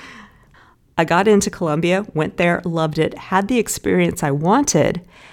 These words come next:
and it also had the residual effect, I believe, of making me a better writer,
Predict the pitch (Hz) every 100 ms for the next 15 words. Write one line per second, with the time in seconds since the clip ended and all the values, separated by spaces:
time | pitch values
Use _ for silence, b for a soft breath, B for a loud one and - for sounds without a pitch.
0 | B B B _ - 233 - 440 - 392
1 | 247 196 190 180 180 180 285 - 262 139
2 | - 143 123 - 151 143 139 151 - 165
3 | 165 175 170 151 156 135 151 156 131 127
4 | - 220